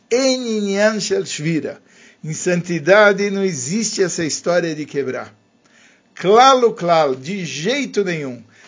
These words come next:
Velachen היה ברור לצמח צדק, por isso Tzemach Tzedek tinha certeza, שרבינו הזקן בוודאי לא שבר את המכסה. Ele tinha certeza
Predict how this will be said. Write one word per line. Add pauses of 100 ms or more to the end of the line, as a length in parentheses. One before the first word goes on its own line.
(120)
Velachen
היה
ברור
לצמח
צדק,
por
isso
Tzemach
Tzedek
tinha
certeza, (320)
שרבינו
הזקן
בוודאי
לא
שבר
את
המכסה. (400)
Ele
tinha
certeza